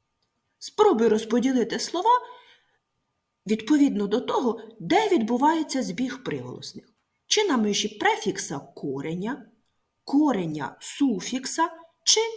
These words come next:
двох коренів. Для цього тобі потрібно розібрати слово забудовою, визначити корінь і глянути, яка літера на початку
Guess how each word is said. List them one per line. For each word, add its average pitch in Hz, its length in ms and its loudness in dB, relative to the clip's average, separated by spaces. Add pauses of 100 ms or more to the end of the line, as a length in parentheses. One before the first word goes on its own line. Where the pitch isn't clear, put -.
(120)
двох 214 520 -4 (140)
коренів. 156 520 -6 (760)
Для 175 200 -2
цього - 520 -4 (320)
тобі 285 180 4
потрібно 311 760 0
розібрати 262 600 2
слово 233 320 0
забудовою, 220 680 -2 (280)
визначити 196 720 0
корінь 440 420 0 (260)
і 339 140 2
глянути, 247 540 0 (240)
яка 453 300 0
літера 233 580 0
на 262 140 2
початку 320 800 -2